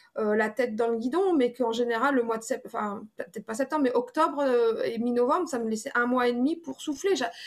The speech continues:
j'avais cette, euh, c-, cet objectif-là. Qu'est-ce que c'est ? Deux mois, deux mois et demi de travail, euh,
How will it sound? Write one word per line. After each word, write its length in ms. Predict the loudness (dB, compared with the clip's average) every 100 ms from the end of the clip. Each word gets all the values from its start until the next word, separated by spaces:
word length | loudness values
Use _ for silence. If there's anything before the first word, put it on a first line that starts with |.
| -16 -4
j'avais 380 | 0 2 0
cette, 280 | 0 -2 2
euh, 220 | 2 2 0 _ _ _ -16
c-, 160 | -12 -2
cet 180 | -2 0
objectif-là. 680 | -2 -4 -6 -8 0 0 2
Qu'est-ce 200 | -2 -2
que 100 | -2
c'est ? 240 | 2 2
Deux 160 | 2 2
mois, 240 | 4 2
deux 100 | 2
mois 160 | 0 2
et 40 |
demi 180 | 2 0
de 80 | 0
travail, 500 | -2 2 2 2 2
euh, 280 | 2 0